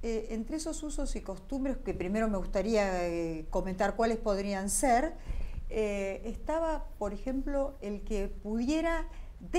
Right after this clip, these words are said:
descentralizarse la provisión de energía. Y eso me parece interesante porque hay que ver si está pensado cómo va a ser, si van a intervenir privados.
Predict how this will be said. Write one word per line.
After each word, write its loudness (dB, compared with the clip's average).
descentralizarse 0
la 0
provisión -2
de -2
energía. -6
Y -4
eso -4
me 0
parece -4
interesante 0
porque -2
hay -4
que -2
ver -2
si -4
está -4
pensado 4
cómo 0
va -2
a -4
ser, 0
si -6
van 0
a 0
intervenir -2
privados. 0